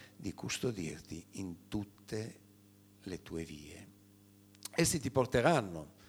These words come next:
nelle loro mani e il tuo piede non inciampi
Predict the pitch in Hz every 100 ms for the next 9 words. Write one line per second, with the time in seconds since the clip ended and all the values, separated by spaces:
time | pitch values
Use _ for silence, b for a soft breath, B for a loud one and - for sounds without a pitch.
0 | B - 110 101 104 101 101 85 82 104
1 | 123 190 254 294 247 226 B B B B
2 | 143 165 185 - 92 87 82 - 87